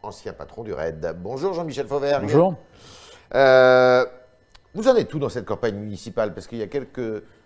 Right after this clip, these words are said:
Speaker 1: jours, vous aviez pris vos distances avec Cédric Villani.
Speaker 2: Oui, oui, j'ai pris mes distances avec Cédric Villani à partir du moment où, euh, il y a eu un arbitrage du président de la République et ça faisait partie du contrat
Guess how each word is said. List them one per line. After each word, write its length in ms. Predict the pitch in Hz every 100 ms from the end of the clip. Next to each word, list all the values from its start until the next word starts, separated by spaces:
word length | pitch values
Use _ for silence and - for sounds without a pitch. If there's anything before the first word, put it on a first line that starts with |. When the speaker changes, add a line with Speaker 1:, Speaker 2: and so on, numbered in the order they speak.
| _
Speaker 1:
jours, 720 | 90 110 143 185 208 127 78 - _ _
vous 180 | 110 113
aviez 160 | 113
pris 160 | 117 180
vos 140 | 156
distances 420 | 98 98 110 107 101
avec 220 | 85 87
Cédric 320 | 92 87 85
Villani. 480 | 90 85 80 82 90 _ _ _ _ _ _ _ _ _ _ _
Speaker 2:
Oui, 80 | 151
oui, 160 | 202 143
j'ai 120 | 120
pris 180 | - 160
mes 120 | 131
distances 400 | 127 - 147 -
avec 160 | 110
Cédric 360 | 104 113 110 104
Villani 400 | 101 113 123 180
à 80 | 131
partir 340 | 113 - 113
du 80 | 104
moment 480 | 101 104 110 135 151
où, 180 | 110 101
euh, 200 | 101 98
il 60 |
y 40 | 101
a 40 |
eu 80 | 104
un 100 | 113
arbitrage 460 | 95 107 - 127 107
du 80 |
président 320 | - 107 104 104
de 60 |
la 60 | 101
République 540 | 98 - 107 175 -
et 20 |
ça 140 | 117 120
faisait 300 | - 107 107
partie 420 | 107 - - 175 - _ - - _ _
du 140 | 113 -
contrat 460 | 147 160 - -